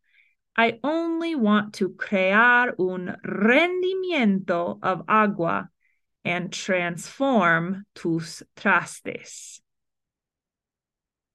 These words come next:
Número cuatro.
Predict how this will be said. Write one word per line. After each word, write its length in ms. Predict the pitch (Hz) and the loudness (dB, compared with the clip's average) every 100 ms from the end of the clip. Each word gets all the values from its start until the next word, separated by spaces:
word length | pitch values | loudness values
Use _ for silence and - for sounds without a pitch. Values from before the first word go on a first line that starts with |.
| _ _ _ _ _ _ _ _ _ _ _ _ _ _ - | _ _ _ _ _ _ _ _ _ _ _ _ _ _ 4
Número 1080 | 196 202 202 175 165 165 175 190 214 285 - | 8 10 10 6 2 0 4 6 4 0 -10
cuatro. 640 | - - 370 392 - - | -20 0 4 4 2 -10